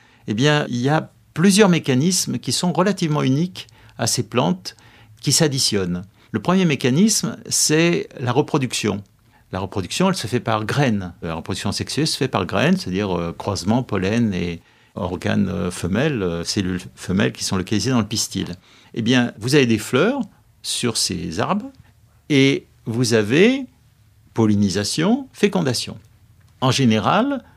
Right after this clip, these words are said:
les graines sont émises, c'est-à-dire qu'elles sont dispersées. Eh bien, pas chez les palétuviers.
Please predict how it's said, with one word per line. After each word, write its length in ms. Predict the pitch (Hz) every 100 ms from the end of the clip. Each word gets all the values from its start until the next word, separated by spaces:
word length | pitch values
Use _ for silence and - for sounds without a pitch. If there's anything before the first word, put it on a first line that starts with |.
| _ _ _ -
les 300 | 98 95 95
graines 480 | 90 147 190 220 208
sont 240 | - 120
émises, 600 | 131 143 151 139 98 87 78 _ _ _ _ -
c'est-à-dire 220 | 101 110
qu'elles 100 | 107
sont 160 | - 107
dispersées. 640 | 101 - 117 - 101 90 _ - -
Eh 100 | 120
bien, 340 | 110 131 131 - - _
pas 160 | 202 220
chez 220 | - 170
les 120 | 147
palétuviers. 640 | 147 131 120 113 85 85